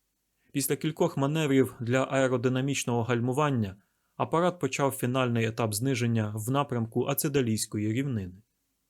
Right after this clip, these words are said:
Спочатку він увійшов у атмосферу, прикриваючись термощитом, а потім випустив парашут і відкинув щит, що вже зробив своє.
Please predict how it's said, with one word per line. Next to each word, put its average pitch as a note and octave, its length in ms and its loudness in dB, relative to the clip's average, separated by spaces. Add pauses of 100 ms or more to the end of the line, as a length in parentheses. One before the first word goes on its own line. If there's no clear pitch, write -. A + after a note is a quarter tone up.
(120)
Спочатку F3 600 -2
він C#3 180 0
увійшов B2 380 0
у A#2 40 2
атмосферу, B2+ 760 0 (100)
прикриваючись C#3+ 1000 -2
термощитом, A#2 800 -2 (520)
а C3 100 -2
потім C#3 500 0
випустив C3+ 560 0
парашут D3 580 -4 (220)
і C#3 360 -2
відкинув B2+ 500 -2
щит, - 420 -2
що - 220 -4
вже A#2 200 0
зробив A2+ 400 -2
своє. G#2 400 -10